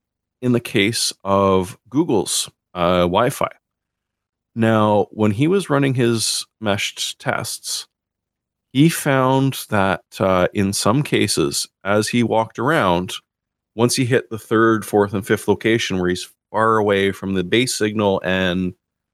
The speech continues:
doesn't necessarily have the best shot, uh, at one of these secondary stations, it died completely. He looked into it, played around with the settings, and realized that the handoff was not going cleanly.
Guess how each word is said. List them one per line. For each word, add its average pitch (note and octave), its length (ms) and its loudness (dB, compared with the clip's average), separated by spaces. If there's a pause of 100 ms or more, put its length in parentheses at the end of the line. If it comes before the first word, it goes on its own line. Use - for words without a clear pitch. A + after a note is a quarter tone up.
doesn't B2 220 -2
necessarily A2 420 0
have G2 160 -2
the F#2+ 100 -4
best F#2+ 420 -6
shot, - 800 -2 (180)
uh, E2+ 340 0
at E2+ 180 -2
one F2+ 140 -2
of E2+ 40 -4
these E2 160 -6
secondary A2+ 460 0
stations, D2+ 800 -6 (840)
it C3 220 -6 (140)
died G2+ 360 2
completely. - 560 -2 (520)
He G#2+ 80 -6
looked A2 240 -2
into A2 400 2
it, C#3 260 0
played F#2+ 120 -6
around F#2+ 200 0
with F#2+ 100 -2
the F#2 100 -8
settings, D3+ 340 -2
and G2+ 100 -4
realized A2+ 460 0
that - 80 -14
the - 140 -12 (100)
handoff F3+ 580 -4 (680)
was G#2 180 -6
not G2 160 4
going F2+ 220 0
cleanly. E2 340 -4